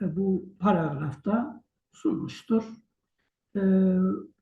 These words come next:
bu akşam bu kadarıyla yetinelim arkadaşlar.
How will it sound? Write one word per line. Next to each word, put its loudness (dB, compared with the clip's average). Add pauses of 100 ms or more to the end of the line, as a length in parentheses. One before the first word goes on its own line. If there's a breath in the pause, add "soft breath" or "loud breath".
(320)
bu 8
akşam 2
bu 2
kadarıyla 0
yetinelim 4
arkadaşlar. -2